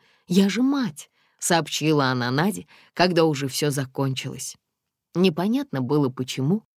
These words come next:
но Прасковья и сама чувствовала, что в городе стало веселее. Совместное ли проживание с демоном,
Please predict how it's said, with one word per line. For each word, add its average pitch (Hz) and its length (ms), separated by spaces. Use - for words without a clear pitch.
но 202 140
Прасковья 190 540
и 160 60
сама 143 400
чувствовала, 143 600
что 131 240
в 120 80
городе 202 500
стало 156 420
веселее. 131 680
Совместное 277 680
ли 262 100
проживание 180 760
с 113 40
демоном, 180 560